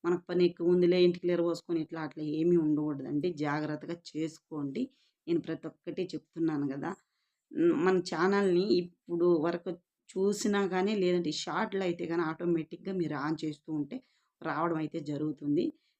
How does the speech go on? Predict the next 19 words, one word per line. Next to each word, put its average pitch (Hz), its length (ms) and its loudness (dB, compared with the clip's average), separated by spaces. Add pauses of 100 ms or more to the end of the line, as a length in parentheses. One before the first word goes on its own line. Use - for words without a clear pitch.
నేను 175 200 0
ఛానల్ 190 420 2
లింక్ 190 240 2
అయితే 175 240 0 (100)
ఇవ్వలేదండి, 160 800 2 (140)
చూద్దాం, 185 380 -4 (800)
ఇంకా 160 180 -4
జరగబోయే 165 500 -2
వీడియోలో 156 460 -2
చూద్దాము. 156 460 -6 (560)
ఇప్పుడైతే 185 420 -2
నా 180 140 2 (100)
ఛానల్ 196 460 0
కానీ 180 260 2
మీరు 165 220 2
చూడాలనుకుంటే 165 1000 -4
కానీ 151 180 -4
టైప్ 147 280 -8
చేసి 147 320 -10